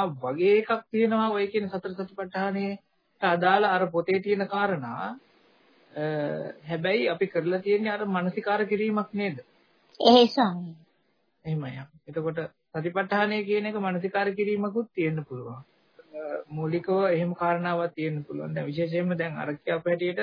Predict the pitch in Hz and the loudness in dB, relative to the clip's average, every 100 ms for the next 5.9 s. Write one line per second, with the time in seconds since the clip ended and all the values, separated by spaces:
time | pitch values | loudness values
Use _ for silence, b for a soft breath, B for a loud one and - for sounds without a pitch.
0 | 202 175 147 - 165 160 160 165 165 170 | -2 -2 -6 -4 -4 -2 -2 -2 -2 -2
1 | 165 156 156 160 160 165 170 196 170 160 | -2 -4 -6 -6 -4 -6 -6 -4 -2 -2
2 | 165 160 165 170 170 170 147 139 151 160 | -4 -4 -4 -4 -6 -6 -6 -8 -6 -6
3 | 160 160 156 196 262 _ _ _ _ 165 | -4 -6 -4 -6 -6 _ _ _ _ -2
4 | 180 202 175 185 214 - 170 180 180 185 | 0 0 0 -2 0 0 0 0 2 0
5 | 156 165 165 156 156 147 - - | -2 -4 -4 -6 -6 -8 -10 -10